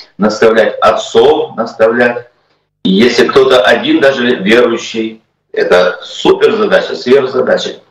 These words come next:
наставлять семью в страхе Божьем.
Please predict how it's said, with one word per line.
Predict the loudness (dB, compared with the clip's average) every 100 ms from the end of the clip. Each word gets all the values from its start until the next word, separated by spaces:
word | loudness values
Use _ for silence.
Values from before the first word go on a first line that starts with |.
| _ -20 -16 -4
наставлять | -2 0 0 4 2 0 -8 -20 _ -18
семью | -8 -2 0 2 2 0 -10 _ -14
в |
страхе | -2 0 0 -2 -12 _ _ _
Божьем. | -14 -2 -2 -2 -10